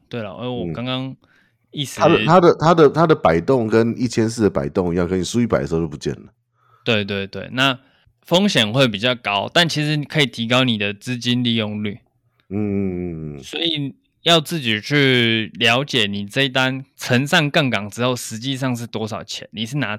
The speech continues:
Speaker 1: 你是真的拿那个钱去开，只是你的保证金不用放那么多而已。
Speaker 2: 有道理，有道理。
Speaker 1: 对，然后
Speaker 2: 算是一个停损机制啦，然后你要不要补，要不要凹单，那是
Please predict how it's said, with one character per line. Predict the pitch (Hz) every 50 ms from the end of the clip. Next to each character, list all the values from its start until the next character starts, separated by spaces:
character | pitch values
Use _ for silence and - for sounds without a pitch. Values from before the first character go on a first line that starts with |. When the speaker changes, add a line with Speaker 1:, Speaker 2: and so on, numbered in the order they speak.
| - - -
Speaker 1:
你 | 110 135 127
是 | 120 151
真 | 151 151 170 175
的 | 156 139
拿 | 127 117 117
那 | 123 131
个 | 123 113
钱 | - - - 101 101
去 | 101 117 110
开， | - - - 98 95
只 | 98 - 113 113
是 | 110 - 151 147 131 120 - _ _ _ _
你 | - 104
的 | 104 110 110
保 | 107 98 92
证 | 92 127 127
金 | 117 120 120 117 113
不 | - -
用 | 95 95 101
放 | 104 110 104 104
那 | 104 98
么 | 98 98
多 | 90 - - 85 82 80 69 65
而 | 67
已。 | 60 - - _ _
Speaker 2:
有 | - 73 73 71
道 | 67 90 87 80
理， | 65 62
有 | 60 60 60
道 | - 71 67 64
理。 | - 65 65 _ _ _ _ _ _ _ _
Speaker 1:
对， | 127 113 107 101
然 | 101 104 117 123
后 | 139 143 139 135 127 123 - - _ _ _ _ _ _ _ _ _ _ _
Speaker 2:
算 | - - 135 131
是 | 123 - 135
一 | 117
个 | 107
停 | 101 - - 95 107
损 | 110 104 80 69
机 | 67 82 82
制 | 82 82 - 80 71 -
啦， | - - _ _ _ _ _ _ _ _ _
然 | - 90 92
后 | 104
你 | 104 104
要 | 110 107
不 | 104 117
要 | 110 110
补， | 113 - - 82 80 80
要 | 90 98
不 | 95 104
要 | 98
凹 | - 85 90 92 92
单， | - 87 87 90
那 | 90 87
是 | 85 - 95 87 82 80 78 -